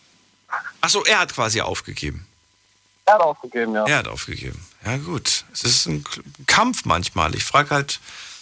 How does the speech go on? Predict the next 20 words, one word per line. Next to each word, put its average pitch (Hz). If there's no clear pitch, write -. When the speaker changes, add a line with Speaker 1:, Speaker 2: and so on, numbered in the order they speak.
Speaker 1:
ob -
man 131
Lust 180
auf -
diesen 107
Kampf -
hat. 98
Ich, -
ich 143
war 143
irgendwann 147
mal 147
müde, 147
sagen 113
wir 120
mal 123
so. 110
Ich -
war 117
müde, 139